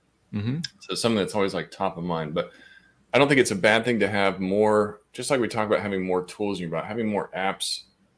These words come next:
Speaker 2: that you can spread yourself out on. And,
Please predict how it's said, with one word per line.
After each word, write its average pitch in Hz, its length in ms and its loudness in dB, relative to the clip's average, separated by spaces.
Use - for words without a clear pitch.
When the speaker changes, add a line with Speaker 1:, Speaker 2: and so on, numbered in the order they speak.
Speaker 2:
that 87 140 -4
you 95 120 0
can 82 280 -6
spread 110 360 2
yourself 98 420 -2
out 80 180 0
on. 78 360 -6
And, 95 340 -2